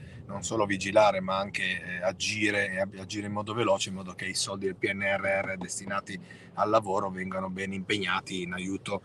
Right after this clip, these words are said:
a chi lavoro in oggi non ha, ma potrà trovarlo più facilmente dopo aver appunto pass-, ehm, ha usufruito dei corsi di formazione e delle agevolazioni di,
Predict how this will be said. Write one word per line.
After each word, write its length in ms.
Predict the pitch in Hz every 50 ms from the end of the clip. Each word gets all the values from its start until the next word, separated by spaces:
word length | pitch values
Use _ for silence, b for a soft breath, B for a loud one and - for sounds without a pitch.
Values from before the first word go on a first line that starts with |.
| b b b b -
a 80 | 85 -
chi 340 | - - 98 104 98 92
lavoro 360 | 98 95 92 98 104 101 98 98
in 120 | 90 98
oggi 240 | 98 98 92 98 104
non 180 | 110 110 101
ha, 140 | 98 92 95
ma 120 | 92 87 87
potrà 320 | - 101 90 - 92 92 87
trovarlo 340 | - 95 92 98 95 95 92
più 140 | - -
facilmente 560 | 95 98 95 - - 101 92 92 90 90 - 92
dopo 180 | 92 87 -
aver 420 | 90 90 82 92 92 92 95 95 82 B B B B B B B
appunto 400 | - - - - 92 90 - 95
pass-, 320 | - - 92 - - -
ehm, 400 | 95 95 87 85 87 82 85 - -
ha 120 | 95 98 101
usufruito 600 | 101 95 104 95 - - 101 98 98 98 - 98
dei 180 | 92 95 92 -
corsi 300 | - - 196 - - 185
di 100 | 185 180
formazione 540 | - - 95 95 - 208 - - 98 - -
e 20 |
delle 220 | 90 87 90 87
agevolazioni 600 | 87 87 90 87 85 87 90 90 - - 90 90
di, 140 | 87 90 85